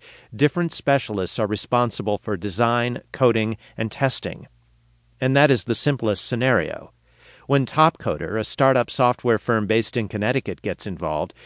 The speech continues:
the same software may be touched by dozens of contributors.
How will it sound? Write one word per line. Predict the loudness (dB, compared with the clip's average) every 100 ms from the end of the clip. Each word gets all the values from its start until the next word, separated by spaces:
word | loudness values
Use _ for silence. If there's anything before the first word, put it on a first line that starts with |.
| -6
the | -4
same | 2 2 2 0
software | 2 2 0 -2 0
may | -2
be | -4
touched | -2 0 -2 -2 -4
by | -4
dozens | -2 0 0 -2 -8 -10
of | -10 -10
contributors. | -8 -4 -2 -4 -6 -16 -18